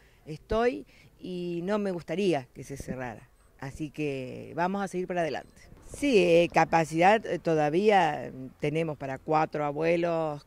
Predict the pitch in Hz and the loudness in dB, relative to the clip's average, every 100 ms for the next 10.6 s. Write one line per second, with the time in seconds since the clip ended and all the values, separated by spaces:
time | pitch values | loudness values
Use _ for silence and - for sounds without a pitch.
0 | - 170 175 180 185 180 175 160 165 180 | 0 2 4 2 -2 -2 -4 -4 -6 -4
1 | 170 165 - 170 170 - - - - - | -4 -6 -6 -6 -6 -8 -20 -20 -14 -8
2 | 143 143 139 139 135 131 110 - - 208 | -6 -4 -6 -6 -6 -8 -10 -10 -6 -6
3 | 196 - 202 214 196 202 214 254 226 180 | -4 -4 -2 -2 -2 -4 -4 -4 -6 -8
4 | 165 - 160 170 - 170 170 175 175 170 | -8 -8 -10 -10 -8 -6 -2 -2 -2 -4
5 | 160 160 156 165 170 165 - 226 214 165 | -4 -6 -12 -10 -10 -10 -4 -2 -2 -4
6 | 170 196 180 156 147 - 175 165 156 - | -2 -2 -4 -8 -12 -8 -8 -6 -10 -12
7 | _ - _ - 147 147 147 151 156 151 | _ -20 _ -10 -8 -6 -6 -4 -4 -2
8 | 160 175 185 165 156 160 151 160 185 185 | 0 0 -2 -6 -6 -8 -8 -6 -4 -2
9 | 160 151 156 - 151 143 135 - - _ | -2 -6 -8 -8 -8 -8 -10 -14 -20 _
10 | 139 135 135 131 123 | -12 -12 -10 -12 -12